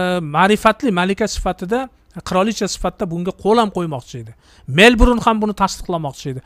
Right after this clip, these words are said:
Ammo mana bu voqealar, ko'rdingizmi? Butun bir, bir kattagina bir, e, hududni taqdiriga, tarixiga ta'sir qilyapti, ko'rdingizmi? Agar boyagi qizcha o'lib qolmaganda, boyagi tuhmat bo'lmaganda, Yamayka balki oldinroq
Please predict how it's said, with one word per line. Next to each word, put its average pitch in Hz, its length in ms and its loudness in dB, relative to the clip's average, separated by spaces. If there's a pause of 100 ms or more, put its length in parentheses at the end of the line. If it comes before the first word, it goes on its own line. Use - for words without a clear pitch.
(220)
Ammo 294 320 4
mana 262 280 2
bu 277 120 -4
voqealar, 220 460 -2
ko'rdingizmi? 202 540 -8
Butun 285 300 -2
bir, 240 100 -2 (580)
bir 202 120 -6
kattagina 233 680 -4
bir, 202 100 -6
e, 196 240 -4
hududni 247 580 0 (140)
taqdiriga, 214 640 0
tarixiga 190 580 2 (220)
ta'sir 156 360 -8
qilyapti, 131 360 -14
ko'rdingizmi? 190 480 -18 (840)
Agar 262 300 4
boyagi 262 320 4
qizcha - 400 -2
o'lib 240 240 -4
qolmaganda, 240 400 -8
boyagi 233 240 -6
tuhmat 233 360 -8
bo'lmaganda, 220 400 -6
Yamayka 220 440 -6
balki 202 260 -8
oldinroq 214 440 -2